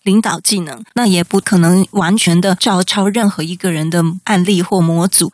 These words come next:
我们就是要培育、培养自己。所以呢，希望跟大家一起来学习，让我们透过自我的反思，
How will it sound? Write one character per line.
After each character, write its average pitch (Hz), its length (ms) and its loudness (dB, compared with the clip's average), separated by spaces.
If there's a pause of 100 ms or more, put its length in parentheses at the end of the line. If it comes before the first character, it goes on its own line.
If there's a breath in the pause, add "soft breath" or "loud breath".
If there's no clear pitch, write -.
(100)
我 190 80 -4
们 196 140 0
就 233 120 -4
是 214 160 -4
要 214 100 -2
培 170 300 -12
育、 190 400 -6
培 190 220 -6
养 208 260 -2
自 220 160 -4
己。 - 340 -8
所 277 160 2
以 247 40 4
呢， 202 120 4
希 254 200 2
望 240 200 4
跟 208 200 2
大 190 180 0
家 180 360 -2
一 220 80 -4
起 - 280 -2
来 160 300 -6
学 170 340 0
习， 160 260 0
让 196 180 2
我 175 60 2
们 175 120 4
透 254 260 -2
过 220 240 0
自 233 260 0
我 170 220 -2
的 175 180 -4
反 170 300 -2
思， 202 280 2